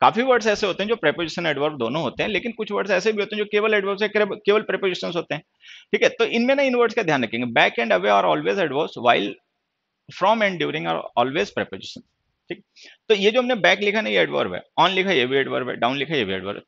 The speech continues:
तो ये जो एडवर्ब पार्टिकल्स होते हैं, एडवर्ब पार्टिकल्स हम शॉर्टर एडवर्ब्स को कहते हैं, जो प्लेस वगैरह को रेफर करते हैं, ठीक है, मैं अभी बता दूंगा कुछ और एग्जांपल। तो इनको हम वर्ब और उसके ऑब्जेक्ट के बीच में यूज़ कर सकते हैं, जैसे हमने यहाँ पे किया है,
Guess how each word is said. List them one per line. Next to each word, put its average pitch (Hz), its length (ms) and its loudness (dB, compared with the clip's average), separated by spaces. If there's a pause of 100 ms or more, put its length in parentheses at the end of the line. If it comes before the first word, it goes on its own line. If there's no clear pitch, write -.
तो 262 60 -2
ये 240 220 0
जो 285 120 4
एडवर्ब 233 380 2
पार्टिकल्स 160 460 2
होते 107 180 -4
हैं, 98 340 -8
एडवर्ब 170 460 2
पार्टिकल्स 185 380 2
हम 190 80 -6
शॉर्टर 165 340 -2
एडवर्ब्स 143 300 -2
को 147 100 -6
कहते 123 260 -4
हैं, 160 80 -6
जो 170 60 -2
प्लेस 131 280 -4
वगैरह 120 240 -2
को 127 100 -4
रेफर 113 240 -4
करते 107 240 -4
हैं, 180 100 -8
ठीक 185 140 -6
है, 156 100 0
मैं 127 160 -2
अभी 120 160 -4
बता 113 260 0
दूंगा 117 200 -4
कुछ 156 220 -10
और 131 120 2
एग्जांपल। 120 460 -4 (1160)
तो - 220 4
इनको 240 340 2
हम 208 540 0
वर्ब 180 300 2
और 214 100 0
उसके 202 200 -2
ऑब्जेक्ट 135 300 0
के 160 60 -4
बीच 147 220 -8
में 202 140 -10
यूज़ 160 220 0
कर 151 100 0
सकते 131 280 -6
हैं, 208 60 -6
जैसे 160 200 -4
हमने 156 220 -4
यहाँ 113 160 -4
पे 127 120 -10
किया 101 200 -6
है, - 120 -12